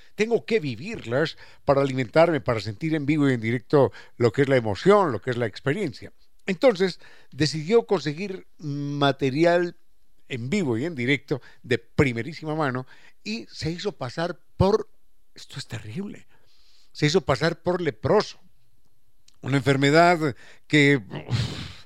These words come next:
lastimó mucho a la humanidad en épocas pasadas. Entonces viajó hasta el Medio Oriente y allí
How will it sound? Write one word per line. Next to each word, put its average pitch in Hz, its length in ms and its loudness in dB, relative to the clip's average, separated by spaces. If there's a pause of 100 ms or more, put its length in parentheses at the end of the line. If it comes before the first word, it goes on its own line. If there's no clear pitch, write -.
(300)
lastimó 156 480 2
mucho 170 240 0
a 165 40 6
la 160 100 6
humanidad 143 500 0
en 113 80 -4
épocas 123 380 -4
pasadas. 123 680 -4 (320)
Entonces 208 600 -2 (240)
viajó 165 880 2 (180)
hasta 143 300 -4
el 131 100 -4
Medio 185 640 -8
Oriente 135 640 -2 (420)
y 123 120 2
allí 170 420 -2